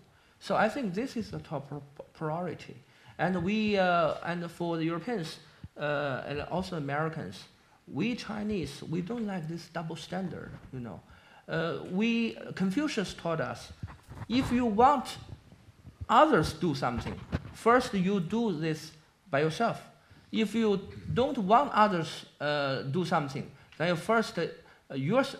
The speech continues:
you yourself cannot do that. It show the example, show leadership. This is the tradition of Confucius. But in many cases, we found that you are, uh,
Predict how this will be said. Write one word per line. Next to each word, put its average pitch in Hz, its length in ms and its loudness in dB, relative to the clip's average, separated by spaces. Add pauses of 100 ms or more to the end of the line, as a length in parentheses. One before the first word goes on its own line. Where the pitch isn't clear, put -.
you 226 400 0
yourself 202 540 2 (120)
cannot 147 400 -2
do 156 160 -2
that. 85 220 -6 (320)
It 202 160 -4
show 220 380 4
the 160 320 0
example, 175 640 -2 (280)
show 214 240 2
leadership. 208 560 -2 (320)
This 262 300 0
is 233 100 -4
the 214 80 -2
tradition 185 520 -6
of 135 160 -6 (140)
Confucius. 139 600 -8 (440)
But 180 240 0
in 165 220 -4
many 202 360 0
cases, 156 520 -2 (420)
we 135 120 0
found 135 300 0
that 113 220 -4
you 123 140 -2
are, 123 320 2 (100)
uh, 127 180 -4